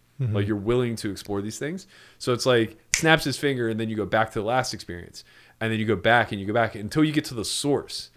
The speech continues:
Speaker 1: Mm-hmm.
Speaker 2: So it's like, maybe you have this, like, deep memory from when you were five and you saw this abusive thing happen. And he's just like, "Okay, like, this is what we're gonna do." And he walks you through this reframing process where it's like, you're gonna go up to younger you, you're gonna explain to him that, like, this isn't his fault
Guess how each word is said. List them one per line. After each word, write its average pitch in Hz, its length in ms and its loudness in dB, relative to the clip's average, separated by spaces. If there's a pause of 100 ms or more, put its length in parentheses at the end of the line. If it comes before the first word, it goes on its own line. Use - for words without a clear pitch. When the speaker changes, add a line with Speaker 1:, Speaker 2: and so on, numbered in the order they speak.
(160)
Speaker 1:
Mm-hmm. 113 140 -2
Speaker 2:
So 113 100 0
it's 113 120 -2
like, 123 180 4
maybe 135 280 4
you 123 280 0
have 117 240 4
this, 113 240 -2
like, 107 340 0 (720)
deep 160 300 0
memory 131 420 2
from 113 200 -4
when 113 140 0
you 110 60 -4
were 98 100 -2
five 127 500 4
and 107 100 -4
you 107 80 -4
saw 113 200 0
this 104 160 -6
abusive 104 440 -6
thing 104 180 -6
happen. 117 400 -2
And 104 120 -4
he's 101 180 -6
just 101 200 -6
like, 98 240 -4
"Okay, 113 340 0
like, 92 320 -6 (220)
this 110 180 -4
is 110 100 -6
what 101 140 -4
we're 92 80 -8
gonna 90 160 -6
do." 95 220 -6
And 87 80 -8
he 92 80 -10
walks 107 260 -4
you 110 80 -6
through 104 160 -6
this 92 120 -8
reframing 101 520 -6
process 90 440 -8
where 92 100 -10
it's - 100 -12
like, 87 220 -10 (280)
you're 117 100 -4
gonna 117 120 -4
go 123 100 4
up 113 80 -2
to 117 80 -10
younger 110 280 -2
you, 95 120 -4
you're 92 120 -4
gonna 101 120 -8
explain 110 380 -6
to 104 140 -8
him 90 140 -6
that, 90 140 -6
like, 95 200 -6
this 104 160 -8
isn't 107 200 -4
his 92 140 -8
fault 110 420 0